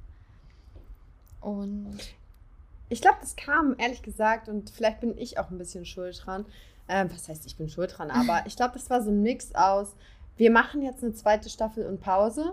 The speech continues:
Speaker 2: plus der Podcast mit Fiona kam noch raus.
Speaker 1: Kann sein,
Speaker 2: Und ich
Speaker 1: natürlich.
Speaker 2: glaub, da haben die meisten gedacht so, "Oh, fuck,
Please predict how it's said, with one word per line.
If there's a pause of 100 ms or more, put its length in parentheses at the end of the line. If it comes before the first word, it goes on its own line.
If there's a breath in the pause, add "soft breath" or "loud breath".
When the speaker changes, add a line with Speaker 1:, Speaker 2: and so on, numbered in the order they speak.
(200)
Speaker 2:
plus
der
Podcast
mit
Fiona
kam
noch
raus. (500)
Speaker 1:
Kann
sein,
Speaker 2:
Und
ich
Speaker 1:
natürlich.
Speaker 2:
glaub,
da
haben
die
meisten
gedacht
so,
"Oh,
fuck,